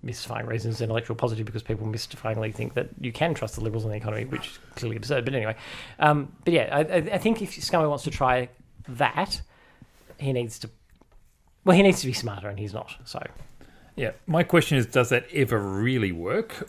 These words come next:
Speaker 2: or did it only work in two thousand and four because Howard was running against Mark Latham, and let's be honest, you could have probably run with any campaign slogan and won that election if you were John Howard.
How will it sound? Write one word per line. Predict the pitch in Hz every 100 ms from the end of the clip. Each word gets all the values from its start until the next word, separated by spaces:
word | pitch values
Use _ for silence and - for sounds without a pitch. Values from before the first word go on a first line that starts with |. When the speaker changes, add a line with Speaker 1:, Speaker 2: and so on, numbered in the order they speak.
| -
Speaker 2:
or | 123 113
did | 107 104
it |
only | 107 107
work | 92 107 104 -
in | 95
two | - 101
thousand | 98 95 98
and | 90
four | - 110 98
because | 90 - 92 87 - - - - - 175 127
Howard | 117 101 90
was | 95
running | 101 92
against | 87 90 -
Mark | 101 90 95
Latham, | 92 - 87 - -
and | 107 92 90 - - - - _ -
let's | 98 -
be | 87
honest, | 90 90 - - -
you | 120 104 98 -
could | - - 92
have | 87 82
probably | - 92 82 87 90 -
run | 87 87
with | 85
any | 85
campaign | 80 87 82 90
slogan | 85 101 87 87 85 - - - - - - -
and | 92 87
won | 90
that | 85
election | 90 92 - 101
if | -
you | 101
were |
John | 98 107
Howard. | 110